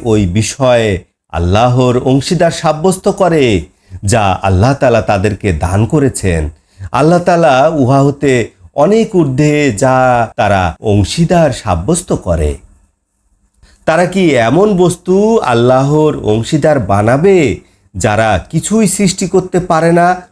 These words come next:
বরং নিজেরাই সৃষ্টি লাভ করেছে? ওই শরিকরা তাদের কোনো সাহায্য করতে পারে না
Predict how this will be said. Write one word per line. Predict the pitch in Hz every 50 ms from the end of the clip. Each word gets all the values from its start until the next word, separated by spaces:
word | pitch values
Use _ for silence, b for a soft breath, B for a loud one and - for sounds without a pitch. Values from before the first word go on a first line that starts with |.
| _ - 131
বরং | 147 156 160 165 156 127
নিজেরাই | 101 104 113 123 123 131 160 170 190 202 208 196
সৃষ্টি | - - 208 190 - - 214
লাভ | 202 202 196 196 -
করেছে? | - 214 208 214 208 - 240 226 220 226 _ _ _ _ _ _ _ _ _ _ _ _ _ _ _ _ _ _ _ -
ওই | 247 247 262 240
শরিকরা | - - 156 151 139 143 139 - 139 156 165 180 185
তাদের | 180 160 127 123 131 147 139
কোনো | - 160 165 170
সাহায্য | 165 - - - 120 107 120 143 147 151 - 220 220
করতে | 208 220 214 208 - 196
পারে | 180 - 151 131 131 131
না | 135 135 127 117 104 90 85 b